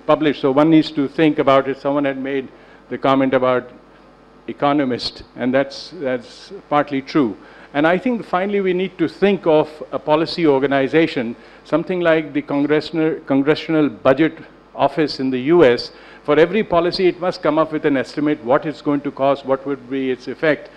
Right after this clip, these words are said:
by an independent source, so all of us, uh,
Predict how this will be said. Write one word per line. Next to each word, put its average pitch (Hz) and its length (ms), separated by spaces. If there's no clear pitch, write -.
by 143 120
an 156 120
independent 156 580
source, 147 280
so 147 100
all 147 180
of - 160
us, - 380
uh, 123 60